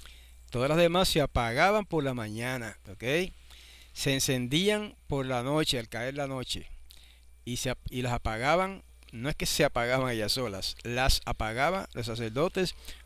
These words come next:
por la mañana al amanecer. Verso veintiuno. Y en la tienda de, de reunión, del lado de afuera del velo, que está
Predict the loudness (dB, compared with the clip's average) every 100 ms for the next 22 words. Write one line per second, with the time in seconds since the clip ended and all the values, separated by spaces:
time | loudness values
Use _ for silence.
0 | -6 -2 -2 -2 -2 2 4 6 2 -2
1 | -12 -6 -4 -2 -4 -4 -2 -2 -4 -6
2 | -10 -14 -16 -18 -16 -14 -6 4 4 4
3 | 2 -2 -6 -10 -16 -8 -4 -4 -6 -6
4 | -6 -6 0 0 2 2 2 0 0 -4
5 | -6 -2 0 0 0 0 -2 -2 -8 -16
6 | -20 -20 -20 -20 -20 -10 -8 0 2 4
7 | 6 6 6 6 6 2 0 0 0 -2
8 | -8 -20 -12 -6 -6 0 2 2